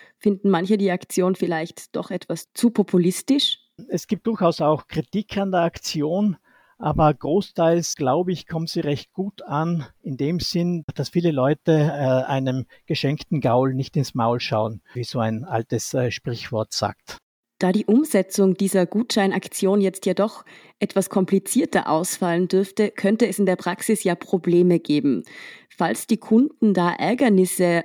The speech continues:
Speaker 1: auf sich zukommen sehen oder auch von Ärgernissen betroffen wären,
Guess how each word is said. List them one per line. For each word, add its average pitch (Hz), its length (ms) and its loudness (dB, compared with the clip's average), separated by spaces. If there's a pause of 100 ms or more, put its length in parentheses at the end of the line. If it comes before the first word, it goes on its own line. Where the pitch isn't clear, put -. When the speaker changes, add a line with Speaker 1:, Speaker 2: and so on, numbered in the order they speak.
Speaker 1:
auf - 180 -4
sich - 180 -4
zukommen 185 560 0
sehen 196 260 2
oder 175 220 2
auch 175 120 -2
von 180 140 -2
Ärgernissen 185 540 0
betroffen 185 560 0
wären, 175 240 4